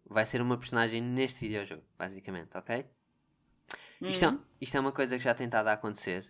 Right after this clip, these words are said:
Speaker 1: ultimamente e é aqui que eu, que eu quero o teu input, basicamente. É uma coisa que tem vindo a acontecer. Já foi anunciado um
Speaker 2: Hum.
Speaker 1: jogo que é o Death Stranding, em que vão participar Norman Reedus, que é o senhor do
Speaker 2: Walking Dead.
Speaker 1: do Walking Dead, exatamente.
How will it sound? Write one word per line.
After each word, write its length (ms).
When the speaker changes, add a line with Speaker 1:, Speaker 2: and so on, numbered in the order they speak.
Speaker 1:
ultimamente 480
e 20
é 40
aqui 240
que 160
eu, 360
que 100
eu 60
quero 280
o 40
teu 180
input, 420
basicamente. 540
É 40
uma 100
coisa 200
que 80
tem 140
vindo 220
a 40
acontecer. 640
Já 160
foi 160
anunciado 440
um 20
Speaker 2:
Hum. 40
Speaker 1:
jogo 320
que 100
é 60
o 80
Death 240
Stranding, 600
em 120
que 80
vão 160
participar 640
Norman 540
Reedus, 420
que 100
é 60
o 140
senhor 340
do 640
Speaker 2:
Walking 340
Dead. 240
Speaker 1:
do 200
Walking 300
Dead, 220
exatamente. 640